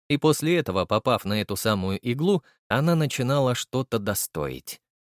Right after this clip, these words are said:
Огонёк погас, компьютер поблагодарил стюарда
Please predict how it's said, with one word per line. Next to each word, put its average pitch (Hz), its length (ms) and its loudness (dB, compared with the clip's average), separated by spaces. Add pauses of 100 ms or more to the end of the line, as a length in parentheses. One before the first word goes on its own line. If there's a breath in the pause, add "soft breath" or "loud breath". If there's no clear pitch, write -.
(500)
Огонёк 120 520 0
погас, 107 540 0 (340)
компьютер 110 540 0
поблагодарил 107 720 0
стюарда 143 640 0